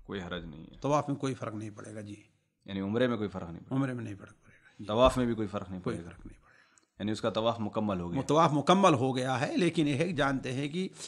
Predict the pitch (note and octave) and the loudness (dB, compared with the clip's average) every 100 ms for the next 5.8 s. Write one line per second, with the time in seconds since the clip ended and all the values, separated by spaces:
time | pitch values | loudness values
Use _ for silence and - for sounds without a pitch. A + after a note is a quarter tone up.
0 | - - D3+ C#3+ - - D3+ D3+ F3+ F#3+ | -16 -4 2 2 0 0 4 6 8 8
1 | D3 - D3+ F3 F3 - C#3+ C3+ - G3 | 6 4 6 8 6 6 4 4 8 8
2 | A3+ A#3 F3+ F3 D#3+ C3+ C3+ - D#3 C3 | 10 10 10 8 8 6 2 2 2 2
3 | G2+ B2+ - B2+ E3+ D3+ C#3+ C3+ D#3 D#3 | -6 -10 -8 4 8 8 8 4 4 2
4 | C3+ C#3 C3+ - C#3 D3+ C#3+ C#3 C3 B2+ | 2 0 0 2 4 6 6 4 0 0
5 | C#3 C3 C3 A#2+ C3 D3 D3 E3 | 0 0 -2 0 0 0 0 -2